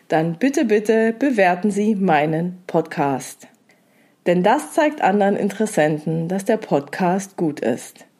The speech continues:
Vielen, vielen Dank für Ihre tollen Bewertungen und Kommentare.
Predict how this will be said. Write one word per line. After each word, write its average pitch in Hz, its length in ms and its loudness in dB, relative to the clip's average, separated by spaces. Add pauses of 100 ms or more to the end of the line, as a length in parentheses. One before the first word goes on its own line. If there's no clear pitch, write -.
(280)
Vielen, 247 560 2
vielen 208 360 2
Dank 180 280 2
für - 140 -4
Ihre 160 420 -2
tollen 214 380 2
Bewertungen 165 760 2
und - 180 -4
Kommentare. 170 720 -4